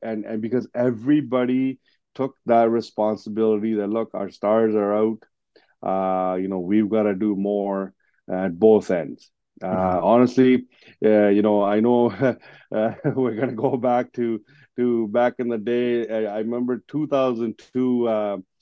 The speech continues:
Speaker 1: may-, uh, Leafs playoffs. Matt Sundin in the first round breaks his wrist, and, uh, we thought, "That's it, we're done against the Islanders." But, um, uh, McCauley,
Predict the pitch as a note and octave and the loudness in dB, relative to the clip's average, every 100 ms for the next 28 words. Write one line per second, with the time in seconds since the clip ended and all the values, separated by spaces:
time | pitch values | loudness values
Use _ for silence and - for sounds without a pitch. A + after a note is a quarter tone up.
0 | _ - A2+ B2 A#2+ B2 A2+ A2+ B2+ A#2+ | _ -10 -4 -2 -2 -2 -2 0 -2 -2
1 | _ - B2+ B2 A#2+ A#2+ - A#2+ B2 C3 | _ -4 0 0 0 -4 -8 -10 -6 -6
2 | - B2 B2 A#2+ B2+ B2+ B2+ A2+ A2 - | -6 -6 -4 -2 0 0 0 -2 -6 -6
3 | B2+ B2 - A#2 A#2 G#2+ A#2 A#2+ - A#2 | -6 -6 -6 -6 -6 -4 -4 -4 -4 -6
4 | G2 A#2 A#2+ A#2 - _ _ _ _ - | -2 0 0 -2 -18 _ _ _ _ -4
5 | A2+ A2+ A2 A2+ A2 A2 G#2+ G2+ G2 B2 | 0 2 2 2 2 2 0 -2 -2 -4
6 | B2 A#2+ A2 F2 A2+ A2 A#2+ G#2 F#2+ A2 | -2 -2 -4 -4 -6 -4 -4 -4 -4 -4
7 | G#2+ A2+ A2+ A2 G#2 A2+ - A2 A2 A#2 | -2 -2 -2 -4 -4 -6 -4 -4 -2 -2
8 | A2+ A#2 A#2 G#2+ _ _ _ - G#2+ A2+ | -2 -2 -4 -6 _ _ _ -14 -4 -4
9 | G#2 - A2+ G#2+ G#2+ G2 G2 _ A2+ A2 | -4 -4 -2 0 -2 -4 -10 _ -12 -8
10 | G#2 G2+ G2+ - _ _ A#2+ A2 - C3 | -6 -4 -6 -12 _ _ -2 -2 4 6
11 | C#3+ C#3 C#3 C#3 | 8 8 8 8